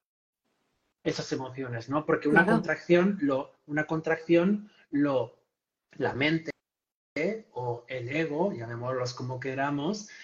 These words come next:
Speaker 1: eh, lo asociamos como algo negativo, como un
Speaker 2: Mm.
Speaker 1: freno de mano, como algo que nos incomoda. Pero en realidad es como si fuera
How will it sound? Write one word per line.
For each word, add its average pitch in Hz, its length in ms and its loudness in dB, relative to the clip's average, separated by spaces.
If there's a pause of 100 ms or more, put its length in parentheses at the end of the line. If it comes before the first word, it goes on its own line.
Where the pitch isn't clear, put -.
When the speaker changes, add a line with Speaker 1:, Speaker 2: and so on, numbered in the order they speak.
(300)
Speaker 1:
eh, 127 480 4 (120)
lo 139 260 4
asociamos 143 540 0
como 131 180 -2
algo 135 220 0
negativo, 127 640 2 (300)
como 135 180 0
un 147 120 4
Speaker 2:
Mm. - 20 -6
Speaker 1:
freno 143 260 4
de 120 140 2
mano, 151 340 4 (180)
como 139 220 -2
algo 147 220 0
que 135 80 -8
nos 127 220 -10
incomoda. 131 600 0 (220)
Pero 139 140 2
en 135 80 2
realidad 143 640 4
es 156 160 -6
como 175 220 0
si 180 140 -4
fuera 156 480 -4